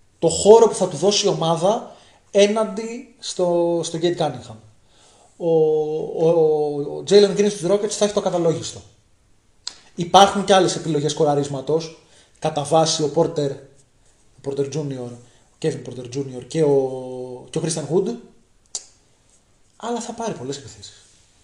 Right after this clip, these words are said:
και θα τα βάλει. Ε, και είναι ένας παίχτης ο οποίος θα δώσει και highlights. Είναι ένας παίχτης που και να μην έχεις δει το match,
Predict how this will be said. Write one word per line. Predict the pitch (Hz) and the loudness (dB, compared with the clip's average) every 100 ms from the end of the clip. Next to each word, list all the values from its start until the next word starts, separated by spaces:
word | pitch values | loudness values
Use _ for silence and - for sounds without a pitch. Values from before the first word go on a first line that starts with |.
| _ - _ _ | _ -20 _ _
και | 170 | -6
θα | 165 | -4
τα | 151 | -2
βάλει. | 143 127 - - - _ _ _ _ _ _ _ _ _ _ - | -2 -4 -12 -20 -20 _ _ _ _ _ _ _ _ _ _ -2
Ε, | 165 160 160 156 156 - - | 4 6 6 4 0 -6 2
και | 185 | 4
είναι | 214 | 4
ένας | 214 - | 2 4
παίχτης | 208 208 - - | 6 6 2 -2
ο | |
οποίος | 190 196 220 214 214 - - - - _ - - - - _ _ | 0 2 2 2 0 -2 -4 -8 -16 _ -12 -12 -20 -20 _ _
θα | - 170 | -8 -4
δώσει | 160 196 202 | 2 2 2
και | 190 196 | 0 2
highlights. | 190 180 190 139 - - - _ _ _ _ _ _ _ _ _ - | 2 4 2 0 -6 -14 -16 _ _ _ _ _ _ _ _ _ -10
Είναι | 160 | -6
ένας | 170 180 | -4 -2
παίχτης | - 127 - | 0 -2 -4
που | - 180 175 | -4 -4 -2
και | 180 | -2
να | 170 | 0
μην | 170 202 | 2 4
έχεις | 208 185 | 4 4
δει | 196 | 2
το | 190 156 | 2 2
match, | 156 160 - | 2 2 -2